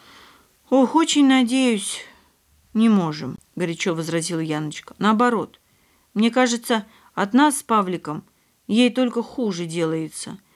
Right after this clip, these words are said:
А уж нам и вовсе. Боюсь, на нашей нервной системе отрицательно скажутся её вечные слёзы и крики.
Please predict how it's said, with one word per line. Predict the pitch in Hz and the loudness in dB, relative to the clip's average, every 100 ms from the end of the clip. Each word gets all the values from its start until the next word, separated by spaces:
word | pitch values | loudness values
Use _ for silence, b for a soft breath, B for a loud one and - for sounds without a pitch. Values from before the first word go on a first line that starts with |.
| b b b | b b b
А | - 175 | -4 -2
уж | 190 - | 0 0
нам | 208 247 254 | 2 4 4
и | |
вовсе. | 208 165 156 - - 165 - b b b b b | 4 0 -2 -6 -10 -12 -14 b b b b b
Боюсь, | 180 214 269 302 | 0 2 4 2
на | - 226 | 2 2
нашей | 254 277 - 233 | 4 2 0 2
нервной | 226 247 220 208 | 2 2 2 0
системе | 196 208 196 - 294 302 214 | -2 -6 -8 -2 0 2 2
отрицательно | 190 220 233 - 233 180 170 165 165 | 0 -4 -4 0 0 -2 -6 -8 -8
скажутся | - 208 254 226 - - | -6 -4 -2 -2 -6 -6
её | 170 170 | -2 -2
вечные | 170 214 208 165 160 | 0 -2 -4 -6 -6
слёзы | 156 185 254 294 208 | -6 -2 -2 0 -2
и | |
крики. | 220 202 190 196 - | -4 -6 -6 -8 -14